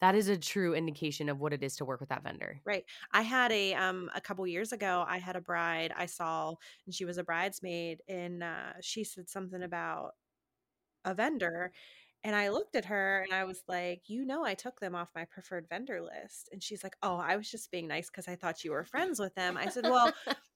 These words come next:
Speaker 2: I," 'cause she was saying nice things. And I said,
Speaker 1: Right.
Speaker 2: "No, I am friends with them." I said, "But your wedding was the last straw for me." And, and then she was, like,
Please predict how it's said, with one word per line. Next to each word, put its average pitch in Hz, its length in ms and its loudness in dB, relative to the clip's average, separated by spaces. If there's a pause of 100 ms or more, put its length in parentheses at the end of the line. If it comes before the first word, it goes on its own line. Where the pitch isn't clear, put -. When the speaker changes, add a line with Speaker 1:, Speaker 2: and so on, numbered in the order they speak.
(120)
Speaker 2:
I," 262 220 10
'cause 247 120 4
she 349 120 6
was 285 120 0
saying 196 180 2
nice 160 300 -2
things. 190 400 -2
And 220 100 -2
I 202 60 6
said, 170 140 6
Speaker 1:
Right. - 60 -4
Speaker 2:
"No, 554 300 2
I 285 220 2
am 381 140 0 (120)
friends 208 320 -2
with 175 160 -4
them." 113 300 -8
I 214 100 -4
said, 220 200 -2
"But 208 200 -6
your 262 240 2
wedding 269 400 0
was 185 160 -2
the - 120 -8
last 180 300 -2
straw 285 160 -2 (160)
for 196 140 -2
me." 175 400 -4
And, 180 440 -6 (240)
and 185 380 -6
then 208 160 2
she - 180 -2
was, 180 140 0
like, 175 120 0